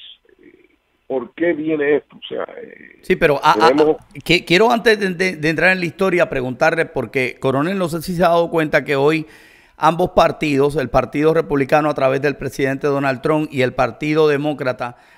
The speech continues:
Speaker 2: a través de varias personas, incluyendo a través de los mismos medios de prensa,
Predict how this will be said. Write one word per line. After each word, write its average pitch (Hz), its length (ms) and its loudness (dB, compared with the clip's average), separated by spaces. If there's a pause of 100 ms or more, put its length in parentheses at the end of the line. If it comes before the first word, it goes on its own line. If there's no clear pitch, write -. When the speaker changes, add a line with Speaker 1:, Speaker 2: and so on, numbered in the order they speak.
(100)
Speaker 2:
a 131 140 -4
través 135 380 -4
de 139 340 -4
varias 139 260 -4
personas, 175 600 -6
incluyendo 135 680 -8
a 123 120 -6
través 123 280 -6
de 190 100 -8
los 147 80 -8
mismos 139 280 -6
medios 131 280 -8
de 135 100 -8
prensa, 127 420 -8